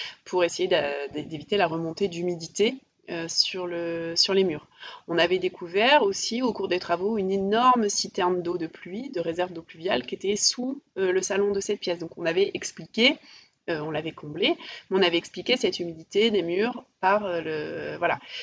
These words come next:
Et donc, en fait, à chaque fois qu'on arrivait sur la pièce d'eau, le salon et tout ça, enfin, pas le salon, pardon, la pièce d'eau, les toilettes qu'il fallait refaire, c'était vraiment, euh, vraiment pas bien, euh, il y avait toujours un truc, euh, il détournait toujours la conversation le, le, sur les toilettes. Et en fait, je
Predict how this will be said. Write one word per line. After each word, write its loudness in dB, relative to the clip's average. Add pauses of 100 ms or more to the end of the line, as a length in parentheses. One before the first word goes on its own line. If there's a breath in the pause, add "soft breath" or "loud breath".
(140 loud breath)
Et -6
donc, 4
en 6
fait, 4 (300)
à 6
chaque 2
fois 6
qu'on 2
arrivait 4
sur -2
la 4
pièce 0
d'eau, 4
le 0
salon 2
et -6
tout -10
ça, 2
enfin, 0
pas 2
le 2
salon, -4
pardon, -8
la 0
pièce 0
d'eau, 2 (320 loud breath)
les 6
toilettes 6
qu'il -10
fallait 0
refaire, 2
c'était -12
vraiment, -14
euh, -20
vraiment -14
pas -8
bien, 2 (400 loud breath)
euh, 0 (100)
il -4
y 6
avait 8
toujours 0
un 6
truc, 0
euh, 2
il -2
détournait -4
toujours -4
la 2
conversation 0
le, 0
le, -2 (220)
sur -4
les 0
toilettes. -4
Et -2
en -8
fait, 0
je -6